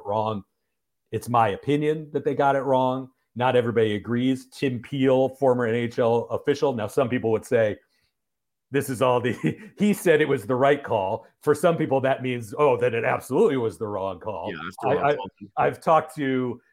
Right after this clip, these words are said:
Speaker 1: uh, a director of officiating from, uh, another league. He looked at it. He said, "Look, I, I think this was interference." But again, context. You know, it's very easy to jump in, look at one review and say, "Ooh,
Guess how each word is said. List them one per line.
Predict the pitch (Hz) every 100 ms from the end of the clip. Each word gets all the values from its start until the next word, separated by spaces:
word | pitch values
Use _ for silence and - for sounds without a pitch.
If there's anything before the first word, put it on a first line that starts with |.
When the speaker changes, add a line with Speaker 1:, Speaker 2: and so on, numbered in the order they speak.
| _
Speaker 1:
uh, | - 127 117 117
a |
director | 110 120 127 139 135
of | 120 123
officiating | 139 127 131 127 120 110
from, | - 120 117 113
uh, | - 113 107 107 107
another | 104 107 120 135 135 127
league. | 110 123 123 123 117
He | 151 139
looked | 135 135
at | 127 120
it. | 117
He | 110
said, | - 117 104
"Look, | 113 113
I, | 113 110 113
I | 117
think | - 120 113
this | - 110
was | 107 95
interference." | 101 101 - 170 147 131 - _ _ _
But | 180
again, | 151 156 139 - _
context. | - 151 139 131 - 98 - -
You | 110
know, | 110
it's | 113
very | 170 180
easy | 160 160 131
to | 117
jump | 95 113 135 127
in, | 131 120 110 _ _ -
look | 135
at | 135
one | 117 123 127 123
review | 101 110 120 120
and | 110
say, | 107
"Ooh, | 107 113 123 110 101